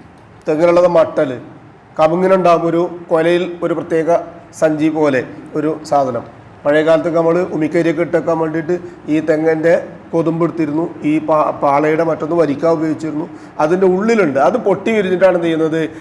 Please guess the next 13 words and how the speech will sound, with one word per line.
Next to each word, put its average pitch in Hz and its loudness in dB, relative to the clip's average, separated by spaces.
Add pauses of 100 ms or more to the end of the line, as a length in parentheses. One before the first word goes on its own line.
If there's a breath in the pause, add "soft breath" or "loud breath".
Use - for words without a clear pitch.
(140 loud breath)
ഈത്തപ്പനയുടെയും 151 0
തെങ്ങിൻ്റെയും 151 -2
കമുങ്ങിൻ്റെയൊക്കെ, 151 0 (640 loud breath)
ആ, 147 4
കൊല 160 2
പുറത്തേക്ക് 143 -2
വരുന്നത്. 127 -4 (120)
അറബികൾക്ക് 156 0 (360 loud breath)
സാർവത്രികമായ 185 2
പരിചയമുള്ള 160 0
ഒന്നാണ് 147 0 (680)
ഈത്തപ്പന. 135 0
അത് 135 0